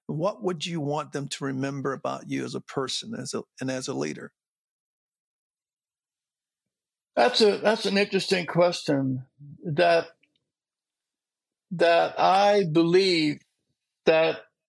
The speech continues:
Speaker 2: everybody has a God-given capacity to be agents of their own uplift.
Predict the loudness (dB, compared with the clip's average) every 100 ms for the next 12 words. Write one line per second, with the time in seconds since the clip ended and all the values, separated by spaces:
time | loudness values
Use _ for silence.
0 | _ _ 2 4 2 4 4 4 2 2
1 | 2 2 2 0 0 0 2 2 2 2
2 | 2 0 2 -2 -2 0 2 2 2 0
3 | 2 0 0 2 2 2 2 0 0 -2
4 | 0 2 2 2 4 2 2 0 0 0
5 | 0 -4 -4 -10 -20